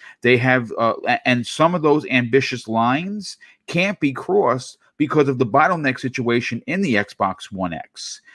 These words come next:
as opposed to not having that line in the Series X and the S.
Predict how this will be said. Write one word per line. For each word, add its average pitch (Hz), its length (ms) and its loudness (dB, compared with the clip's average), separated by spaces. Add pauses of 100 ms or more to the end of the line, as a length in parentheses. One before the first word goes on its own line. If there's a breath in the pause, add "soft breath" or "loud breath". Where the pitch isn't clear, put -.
(140)
as 120 160 2
opposed 127 520 2
to 101 400 0 (800)
not 170 260 2
having 156 420 0
that 107 180 -4
line 98 500 -6 (320 soft breath)
in 135 100 -2
the 131 100 0
Series 127 440 0
X 104 280 -2
and 95 120 -6
the 98 140 -4
S. - 400 -8